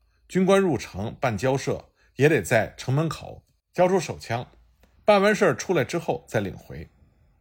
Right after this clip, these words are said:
别廷芳还命令公路上的护路队员雨后要铺沙，雪后要扫雪，谁也不能违反。汤恩伯的军车雨后也不能行驶，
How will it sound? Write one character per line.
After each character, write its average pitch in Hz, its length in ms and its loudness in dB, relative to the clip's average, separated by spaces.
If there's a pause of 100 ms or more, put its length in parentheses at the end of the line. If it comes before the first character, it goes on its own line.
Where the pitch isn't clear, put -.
(420)
别 208 100 0
廷 247 160 0
芳 240 120 4
还 202 140 2
命 196 220 0
令 135 160 -2
公 180 180 -2
路 160 160 0
上 104 240 -4
的 90 80 -4
护 135 200 -8
路 131 100 -4
队 127 160 -4
员 85 320 -10 (340)
雨 120 160 0
后 139 300 2
要 123 100 0
铺 - 240 -6
沙， - 440 -4 (120)
雪 101 240 -8
后 123 220 -2
要 98 100 -2
扫 87 240 -8
雪， - 220 -14 (420)
谁 - 180 0
也 147 80 6
不 117 140 -2
能 107 140 -4
违 87 120 -8
反。 - 180 -12 (760)
汤 247 200 6
恩 247 60 0
伯 214 120 4
的 185 80 2
军 190 180 -2
车 170 380 -2
雨 95 120 -8
后 - 400 -6
也 98 120 -6
不 - 120 -2
能 98 140 -4
行 82 180 -12
驶， - 200 -18